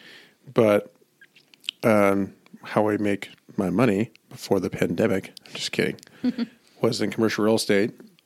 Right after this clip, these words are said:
So, and specifically in commercial real estate. Commercial real estate's huge. It's like this huge monstrosity of, uh, commerce. But basically, I help companies and C E Os and entrepreneurs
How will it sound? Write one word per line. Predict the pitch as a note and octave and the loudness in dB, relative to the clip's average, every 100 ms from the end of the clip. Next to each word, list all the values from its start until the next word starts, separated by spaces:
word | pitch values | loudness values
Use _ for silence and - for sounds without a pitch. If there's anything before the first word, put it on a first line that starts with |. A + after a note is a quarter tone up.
| - | -14
So, | - A2 G#2 G2 G2 - - | -4 0 2 2 0 -4 -10
and | G#2+ | -10
specifically | - B2 - B2+ A#2+ G#2 | -4 -2 0 0 0 0
in | F#2 | 0
commercial | G#2 G2+ G#2+ | -2 -2 -4
real | G2+ | -6
estate. | - | -6
Commercial | - G3+ D3 | 0 2 4
real | A#2+ | 2
estate's | - F2+ | 0 -4
huge. | - - G2 E2 - | -6 -6 -6 -4 -6
It's | - | -6
like | A2+ | -6
this | G#2 - | -6 -4
huge | - G2+ G2+ - - - - - - _ - | 0 -2 -2 -10 -12 -20 -20 -20 -20 _ -6
monstrosity | G#2 - G#2+ G2+ - A2 G2+ G2 | -4 -2 -2 -2 -2 -2 -2 -2
of, | - G2+ F#2+ F#2+ - - _ _ _ _ _ _ _ - | -2 0 0 -4 -10 -20 _ _ _ _ _ _ _ -4
uh, | G#2 F#2 | -2 -2
commerce. | - A2 F#2+ F#2+ - - _ _ - B2 | 0 0 2 -2 -4 -8 _ _ -12 -2
But | A2+ | 0
basically, | C3 C3 B2+ G#2+ G#2+ G#2 | 2 0 -2 -2 0 0
I | G2+ | 0
help | A2 - | -2 -4
companies | - A#2 - A2+ G#2+ - - _ _ - - _ | -4 -4 -4 -6 -4 -6 -8 _ _ -20 -20 _
and | A2+ | -4
C | - A#2+ A2 | 0 0 2
E | G#2+ | 4
Os | G#2 G#2+ G#2 | 4 2 -2
and | G2+ | -2
entrepreneurs | G2+ - G#2+ G#2 G2 G2 F#2+ | -4 -2 -2 0 0 -2 -4